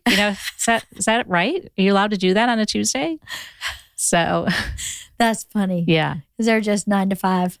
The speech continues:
Speaker 1: Yeah,
Speaker 2: Monday
Speaker 1: they're
Speaker 2: to
Speaker 1: much more
Speaker 2: Friday.
Speaker 1: nine-to-five
Speaker 2: Yeah.
Speaker 1: structured
Speaker 2: Typical.
Speaker 1: lives. Yes.
Speaker 2: Typical, uh, structure of a day, of a week.
Speaker 1: Mm-hmm.
Speaker 2: That's
Speaker 1: But,
Speaker 2: so
Speaker 1: but also
Speaker 2: interesting.
Speaker 1: very, like I said, like, they're interested and they're,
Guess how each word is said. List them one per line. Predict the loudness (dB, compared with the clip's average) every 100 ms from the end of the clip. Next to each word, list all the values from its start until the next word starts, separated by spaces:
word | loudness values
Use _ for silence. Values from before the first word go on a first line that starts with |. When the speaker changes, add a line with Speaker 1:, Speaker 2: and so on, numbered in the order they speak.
| _
Speaker 1:
Yeah, | 0
Speaker 2:
Monday | 2
Speaker 1:
they're | 0
Speaker 2:
to |
Speaker 1:
much | -2 0
more | 0
Speaker 2:
Friday. | 2
Speaker 1:
nine-to-five | 0 -2 -2 0 2 0 0
Speaker 2:
Yeah. | 0
Speaker 1:
structured | 0 0 -2 -2 -2 -2 0
Speaker 2:
Typical. | -2 -2 -4 0
Speaker 1:
lives. | 0 -2 -6 -4
Yes. | -2 -2 -2 -6 -8
Speaker 2:
Typical, | -4 -2 -2 0 2 2 2
uh, | 0 0 0
structure | -2 0 -2 0 0
of | 2
a | 2
day, | 0 0 0
of | 2
a | 2
week. | 2 0 2
Speaker 1:
Mm-hmm. | 4 6 6 2 0
Speaker 2:
That's | 0 2
Speaker 1:
But, | 2
Speaker 2:
so | -2 -2
Speaker 1:
but | 0
also | 0 -2 -2
Speaker 2:
interesting. | 0 2
Speaker 1:
very, | 2 0 -4 -8 _ _ _
like | 0 2
I | 0
said, | 0 0
like, | 0
they're | 0 0
interested | 0 0 0 -2 0 0 0
and | 2 2 4
they're, | 2 2